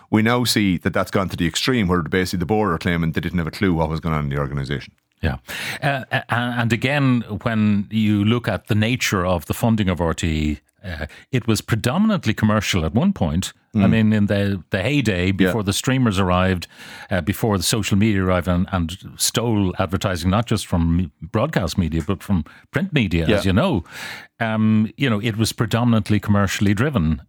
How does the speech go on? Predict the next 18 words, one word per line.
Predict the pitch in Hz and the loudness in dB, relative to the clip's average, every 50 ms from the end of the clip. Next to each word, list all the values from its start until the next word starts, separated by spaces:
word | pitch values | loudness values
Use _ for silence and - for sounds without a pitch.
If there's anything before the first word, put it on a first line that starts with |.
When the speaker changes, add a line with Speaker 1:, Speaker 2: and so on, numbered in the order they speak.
| - - | -6 -4
Speaker 2:
uh, | - 87 85 | -2 -2 0
with | 92 98 95 - - - 82 | 0 0 0 -2 -4 -10 -4
the | - 101 | -2 0
license | 101 104 98 - - - | 0 0 0 0 -2 -2
fee | - 90 80 | -2 -2 -2
paying | - - 95 92 90 | 0 -2 0 0 0
for | - - 85 | 0 0 0
news, | 80 85 95 104 104 104 104 98 95 90 - - - - - - - - - | 2 2 4 4 4 4 2 2 0 -2 -4 -6 -10 -18 -18 -18 -16 -6 -4
uh, | 92 | -4
Speaker 1:
Mm. | 90 - | -2 0
Speaker 2:
some | - - 123 104 | 0 0 0 -2
sporting | - - - 123 113 110 - 104 | -2 -2 -2 -2 -2 0 0 0
events | 98 90 101 92 - - | 0 2 0 0 0 -2
that | 101 - - | -4 -4 -2
couldn't | - 123 98 101 98 | -2 0 0 2 0
wash | 92 95 90 - - | 2 0 -2 -2 -2
their | - 98 92 | -2 0 0
faces, | 90 - 113 104 101 98 - - 107 95 - - | 0 0 0 0 0 0 0 0 0 0 -2 -4